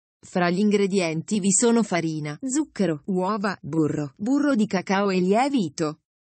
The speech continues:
La tecnica della preparazione è complessa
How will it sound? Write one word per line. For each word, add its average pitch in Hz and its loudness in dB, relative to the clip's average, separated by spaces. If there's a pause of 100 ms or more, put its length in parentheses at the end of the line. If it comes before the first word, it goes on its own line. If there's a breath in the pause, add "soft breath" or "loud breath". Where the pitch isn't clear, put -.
(300)
La 247 2
tecnica 214 2
della 180 2
preparazione 247 0
è 226 -2
complessa 170 -2